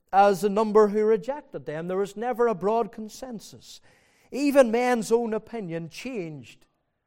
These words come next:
to their inclusion or exclusion over the span of their own lifetime.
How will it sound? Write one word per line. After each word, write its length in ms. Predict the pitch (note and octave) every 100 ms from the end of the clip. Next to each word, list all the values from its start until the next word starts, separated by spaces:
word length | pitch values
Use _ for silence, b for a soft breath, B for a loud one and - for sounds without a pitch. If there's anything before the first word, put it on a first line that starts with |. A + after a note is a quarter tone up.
| _ _ _ _ -
to 180 | A#3 A3+
their 240 | G#3+ G#3+
inclusion 640 | G3+ G3 A#3 C#4 G#3+ G#3
or 140 | G3 G3
exclusion 920 | F#3+ - - C4 A#3+ E3 C#3 D#3+ F#3+ B B -
over 280 | A#3 G#3
the 120 | G#3+ G#3
span 440 | - B3 A3+ A3+
of 140 | G#3+
their 160 | A3+ A3
own 180 | A3+ A3+
lifetime. 520 | C4 D#4 - F#3